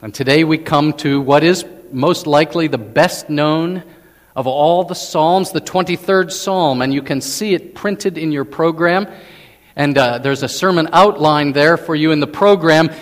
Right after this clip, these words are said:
If I don't get through all of the questions that are there, well, I put them in that program for you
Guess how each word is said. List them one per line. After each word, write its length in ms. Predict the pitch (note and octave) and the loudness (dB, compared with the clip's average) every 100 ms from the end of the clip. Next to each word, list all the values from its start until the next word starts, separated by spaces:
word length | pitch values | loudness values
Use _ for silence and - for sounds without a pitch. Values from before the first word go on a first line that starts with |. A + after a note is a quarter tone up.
| - | -8
If 200 | - - - | -4 -4 -4
I 140 | D3 G#3 | 2 2
don't 240 | A3+ F3 | 2 0
get 220 | G3 G3+ - | 2 2 0
through 400 | - G#3 G3 F3 | -4 2 2 2
all 300 | F#3+ F#3+ F3+ | 2 4 2
of 180 | C#3+ | 0
the 340 | - D#3 D3 - - - _ | -2 -2 -2 -6 -18 -20 _
questions 680 | - A3+ A3+ - - D#3 C3+ | -2 0 2 -2 -4 -2 -2
that 120 | - C#3+ | 0 2
are 160 | C#3+ | 2
there, 380 | C3+ F3+ G3+ E3 | 2 4 6 4
well, 200 | D3+ D#3+ | 4 4
I 100 | D3+ | 4
put 240 | D3+ A3+ A3 | 2 -6 -4
them 160 | F3+ | -4
in 80 | F3 | -2
that 180 | D#3 D3 | -2 -2
program 400 | - E3 E3 D3 | -4 -4 -2 -4
for 240 | - D3 | -4 -6
you 440 | C3 F#3+ G#3 F3+ | -2 0 0 0